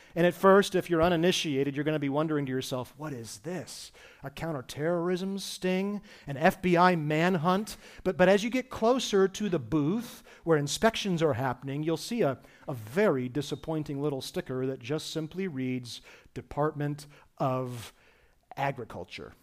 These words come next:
<laughs> And, and they're gonna force you to open up your trunk, and then they're gonna look inside and see if you're bringing any fruits or vegetables into the state. And if you've got any, they're gonna toss them straight into the trash can,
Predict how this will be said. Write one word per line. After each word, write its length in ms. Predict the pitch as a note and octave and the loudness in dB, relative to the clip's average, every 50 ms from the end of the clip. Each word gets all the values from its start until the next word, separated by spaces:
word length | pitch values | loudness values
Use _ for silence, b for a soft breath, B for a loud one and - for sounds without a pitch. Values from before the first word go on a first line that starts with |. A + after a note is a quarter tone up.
| _ - | _ -16
<laughs> 80 | C3 A2+ D#2+ - _ _ _ _ b b b b b b b b b b - | -16 -16 -16 -20 _ _ _ _ b b b b b b b b b b 2
And, 140 | F3 G3 | 2 4
and 80 | G#3+ F#3 | 8 8
they're 80 | A3 B3+ | 8 10
gonna 160 | D4 D4+ - | 10 8 6
force 340 | - - A#3+ A3+ G#3+ - - | 8 10 8 8 8 6 2
you 80 | A3+ | 2
to 100 | G#3 F#3+ | 2 4
open 280 | F#3 E3+ F3 - G3 F3+ | 4 4 4 4 4 2
up 120 | E3+ - | 0 0
your 80 | F3+ F3 | -2 -4
trunk, 520 | - - - C#3+ A#2 A#2 C3+ - - - - _ b b b b b b b b b | -6 -8 -8 -8 -8 -8 -10 -14 -18 -20 -20 _ b b b b b b b b b
and 140 | G3 F#3 | 2 4
then 100 | F3+ G#3+ | 4 6
they're 120 | B3+ D4 C#4 | 6 6 6
gonna 200 | C4 C4 B3+ C4 | 6 6 4 4
look 280 | B3 G#3+ F#3+ F#3+ F#3+ | 4 4 4 4 4
inside 500 | G#3 G3+ G3+ - - F3 D3+ D3 D3+ D#3 | 2 -2 -2 0 0 0 2 4 2 2
and 100 | D3+ D3+ | 2 -2
see 220 | D3 - E3 D#3 D3 | -4 -4 -2 -2 0
if 140 | D3 D3 D#3 | 0 0 -2
you're 100 | D#3 D3+ | -2 -2
bringing 340 | B2+ C#3+ D#3 D#3 D3+ D3 | 0 -2 -2 -2 -2 -2
any 340 | C#3+ D3 D3+ D3 C#3+ C3 - b b b | -2 -2 -2 -2 -2 -4 -6 b b b
fruits 420 | - - G3 G#3+ A3+ G#3+ - - | -2 2 2 2 2 0 -2 0
or 120 | F#3+ F3 | 0 2
vegetables 600 | D3 D#3+ E3 D#3+ - - D#3+ B2+ D3+ D3+ D3 C#3+ | 4 4 2 2 0 -4 -6 -2 0 0 0 0
into 220 | D3 C3+ C3+ A#2+ C3+ | -2 -2 -2 -4 -6
the 100 | A#2+ A#2 | -8 -8
state. 400 | - - - E3+ A2+ F#2 - - _ _ b b b b b b b b b - | -6 -2 -2 -2 -2 -4 -8 -18 _ _ b b b b b b b b b -4
And 100 | E3 E3 | 0 0
if 160 | F3 - - | 0 0 0
you've 160 | G#3+ G3+ F3+ | -2 2 6
got 220 | F#3+ A#3+ C4+ C#4 B3+ | 8 8 8 8 8
any, 320 | F#3+ D#3 D#3 D#3 D#3+ E3+ | 6 6 4 2 2 2
they're 100 | E3+ F#3 | 2 2
gonna 180 | F#3 A#3 A3 F3 | 4 4 2 2
toss 400 | - - - E3+ F3 - - - | 2 2 4 4 4 4 4 2
them 220 | - G3+ G3 G3+ | 2 2 2 2
straight 360 | F#3+ - - - E3 D3 C#3+ | 0 -4 -2 2 2 4 4
into 140 | D3 D#3 F3+ | 2 2 0
the 80 | F3 G3 | -2 -2
trash 420 | - - B3 B3 A#3+ A#3 - - | 0 2 4 4 4 2 0 -2
can, 240 | - E3+ C#3 A2 | -2 -4 -4 -4